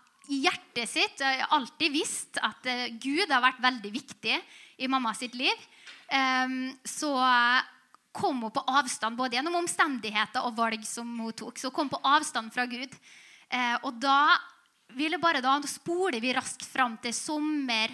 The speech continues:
høst nitten nittiseks. Og da må jeg gi mikrofon til deg, mamma. Hvordan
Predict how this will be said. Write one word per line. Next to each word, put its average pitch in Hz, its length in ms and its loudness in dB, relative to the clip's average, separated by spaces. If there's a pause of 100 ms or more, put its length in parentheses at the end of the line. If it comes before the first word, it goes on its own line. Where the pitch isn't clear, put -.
høst - 320 0
nitten 277 420 -4
nittiseks. - 920 -4 (580)
Og - 80 -6
da 247 80 4
må 247 100 -8
jeg 254 140 -8
gi 254 80 -6
mikrofon 254 440 -8
til 247 80 -2
deg, 226 120 -2
mamma. 240 280 -2
Hvordan 285 480 -4